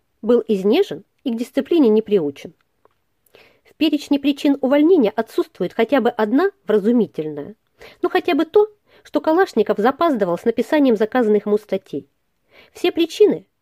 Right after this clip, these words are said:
бред сивой кобылы. Авторам еженедельника делать в редакции нечего. Чем меньше они там ошиваются, тем меньше отвлекают от работы редактора и технический персонал. Тем более им нечего делать на вёрстке,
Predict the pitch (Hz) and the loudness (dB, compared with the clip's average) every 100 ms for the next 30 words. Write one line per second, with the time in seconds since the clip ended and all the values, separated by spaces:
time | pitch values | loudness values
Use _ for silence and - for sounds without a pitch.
0 | _ _ _ 185 220 349 - - - 240 | _ _ _ -2 0 0 -4 -8 -2 0
1 | 254 240 196 165 160 - _ _ _ _ | 0 -2 -2 -2 -2 -8 _ _ _ _
2 | - - - 269 - 247 220 247 240 285 | -20 -20 -6 -6 0 0 2 0 0 2
3 | 302 381 214 - 170 185 262 220 247 262 | 4 4 2 -2 -6 0 0 0 -2 -2
4 | 381 - 262 262 247 - 160 143 190 _ | -2 -2 0 4 2 0 -8 -12 -16 _
5 | _ _ - _ _ _ _ - 330 320 | _ _ -20 _ _ _ _ 0 4 4
6 | 226 - 214 226 247 240 - 359 392 240 | 4 2 2 2 0 -2 -2 0 2 0
7 | - 165 277 269 349 - 202 233 220 254 | -4 -4 0 2 2 0 -4 -4 -2 0
8 | 220 - 247 294 330 262 269 285 392 - | 0 -2 -2 -2 0 0 0 0 -2 -6
9 | 156 - 262 - 339 320 - - 202 - | -14 -12 -6 -4 -2 -6 -8 -6 -6 -4
10 | 202 156 151 _ _ _ _ - - _ | -4 -4 -10 _ _ _ _ -20 -20 _
11 | 254 214 165 175 269 247 156 - 226 233 | 0 0 0 2 4 2 0 0 2 4
12 | 240 - 190 185 165 285 302 202 233 269 | 2 0 -2 -2 0 0 0 0 2 0
13 | 196 - _ - | 0 -8 _ -20